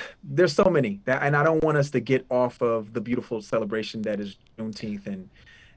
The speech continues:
and, and what our president was able to do today. And what, by the way, the Senate and the House, and we needed them both.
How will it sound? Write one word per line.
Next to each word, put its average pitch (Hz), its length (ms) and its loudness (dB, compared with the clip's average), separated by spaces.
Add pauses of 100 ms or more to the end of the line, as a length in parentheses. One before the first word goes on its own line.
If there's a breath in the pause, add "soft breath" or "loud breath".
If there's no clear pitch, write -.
and, 113 340 -4
and 110 360 -2
what 123 260 2
our 110 80 -4
president 107 480 -4
was 104 100 -8
able 107 220 -2
to 101 100 -14
do 110 160 -8
today. 101 400 -4
And 120 140 -2
what, 117 220 4
by 147 120 4
the 175 80 4
way, 139 200 4
the 120 140 0
Senate 165 380 -2
and 131 140 -2
the 123 60 -2
House, 117 360 -6
and 120 120 -2
we 131 80 -2
needed 143 340 2
them 120 140 -2
both. 110 500 2